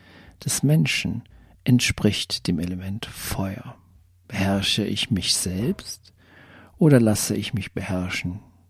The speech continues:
zum Beispiel von ungezügelten Gedanken?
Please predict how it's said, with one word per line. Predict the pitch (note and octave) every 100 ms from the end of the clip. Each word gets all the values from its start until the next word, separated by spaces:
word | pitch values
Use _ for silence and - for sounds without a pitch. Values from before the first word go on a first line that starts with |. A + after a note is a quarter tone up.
| -
zum | - G2+
Beispiel | F2 G2 F#2+ G2+
von | - G#2 G2
ungezügelten | G#2 G#2 G2+ - G#2 G#2+ G#2 - A2 -
Gedanken? | B2 - B2+ C3+ - A#2